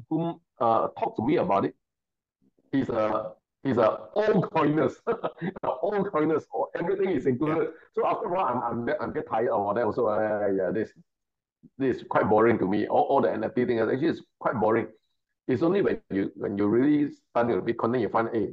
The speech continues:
Speaker 1: that, that is a fun-, there's a fundamentals foundation behind it that is relevant. It is sound. It is, uh, it is coherent. You know, we call it. Uh, so that is what happened. Uh, then we have the, the meetup.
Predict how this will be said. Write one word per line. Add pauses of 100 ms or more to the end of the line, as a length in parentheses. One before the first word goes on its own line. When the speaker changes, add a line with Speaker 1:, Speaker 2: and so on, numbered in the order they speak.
Speaker 1:
that, (100)
that
is
a
fun-,
there's
a
fundamentals
foundation
behind
it
that
is
relevant. (460)
It
is
sound.
It
is,
uh, (540)
it
is
coherent.
You
know,
we
call
it. (400)
Uh, (720)
so (160)
that
is
what
happened.
Uh,
then
we
have
the,
the
meetup.